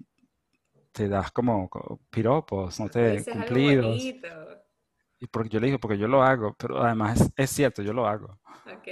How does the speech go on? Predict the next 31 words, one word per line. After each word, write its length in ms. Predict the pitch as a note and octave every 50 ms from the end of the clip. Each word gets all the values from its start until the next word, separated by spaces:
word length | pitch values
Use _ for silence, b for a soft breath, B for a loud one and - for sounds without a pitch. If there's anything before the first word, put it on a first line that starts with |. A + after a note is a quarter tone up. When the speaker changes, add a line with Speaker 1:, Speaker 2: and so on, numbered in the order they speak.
| G3+ G3+
Speaker 1:
Entonces, 540 | - B2 A2+ - - A#2+ G#2+ - - - - _
porque 220 | - A#2+ - A#2
yo 80 | A2 A2+
le 120 | A2+ B2
digo, 160 | C3+ C#3 C3+
"Yo 100 | B2+ A2+
eso 140 | G#2 - C3
no 80 | C#3 D#3
lo 120 | D#3+ C#3+ B2
delego 320 | G#2+ G2+ G#2 G#2 G#2 G#2
cien 200 | - - A#2 G#2
por 160 | F#2+ A2 F#2+ -
ciento, 460 | - A#2+ B2 B2+ B2 - - G#2 F#2+
o 40 | G2
sea, 160 | F2+ - - _ _ _ _ _ _ _ _ _ _ _ _ _
si 140 | - - A2
no 120 | G#2 G2 F#2+
me 100 | G#2+ B2+
lo 100 | C#3+ B2+
dicen, 300 | C3 C#3 C#3 C3 - D3+
por 100 | D3 C3
lo 60 | A2
menos 200 | G#2 G#2+ A2+ C3
me 60 | C#3+ B2+
lo 100 | A#2 G#2+
digo 120 | F#2+ F#2+ G2+
Speaker 2:
Me 60 | F#2
lo 40 | F#2+
Speaker 1:
yo". 100 | C3 C#3
Speaker 2:
digo 180 | - E3+ F#3+ G#3+
yo. 300 | B3 C4 A#3 A3+ B3+